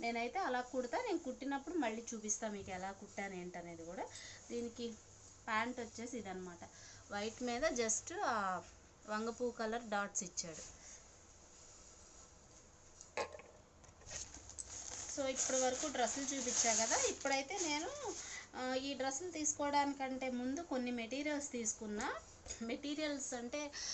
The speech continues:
మెటీరియల్స్ కాదు, కాటన్ only టాప్కి తీసుకున్నాను అనమాట. So అవి ఒక, ఇవి ముందు తీసుకున్నా, తర్వాత అవి తీసుకున్నా. So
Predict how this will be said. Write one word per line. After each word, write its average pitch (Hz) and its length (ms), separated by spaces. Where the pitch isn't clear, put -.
మెటీరియల్స్ 262 540
కాదు, 233 180
కాటన్ 262 580
only 247 560
టాప్కి 254 440
తీసుకున్నాను 214 640
అనమాట. 196 380
So 262 300
అవి 269 360
ఒక, 262 220
ఇవి 254 320
ముందు 277 280
తీసుకున్నా, 311 480
తర్వాత 269 440
అవి 247 140
తీసుకున్నా. 254 460
So 285 360